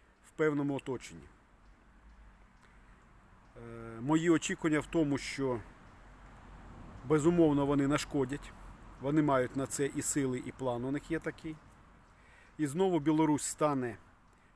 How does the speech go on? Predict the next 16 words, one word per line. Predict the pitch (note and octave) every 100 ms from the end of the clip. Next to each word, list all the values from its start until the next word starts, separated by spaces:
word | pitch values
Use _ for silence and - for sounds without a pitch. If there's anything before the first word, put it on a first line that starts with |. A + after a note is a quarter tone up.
| -
тим | D#3+
плацдармом, | D3 D3 C3 A#2+ C#3 C#3 D#3 D#3 C3+ - - - - - - - - - - - - -
з | A#2 A#2+
якої | D#3 E3 D3 C3
підеться | D3+ C#3 C3 C#3
навала, | C3+ C3 D#3 E3
будуть | D#3 C3+ C3 B2
обстріли. | D#3+ C#3+ - E3+ E3+ E3 D#3+ - _ _ _ _ _ _ -
Ми | D#3
втратимо | - D3+ C#3 - C#3 C#3+
і | C#3
людей, | C3 B2 C3+ B2+ -
і | C3 B2+ A#2+ - - _ _ _ _ _ _ _ _ _ _ _ _
ще | - - D#3
дещо, | D3 D3+ - D#3 D3 - - - - _
але | C3+ C3+ C#3+ C#3+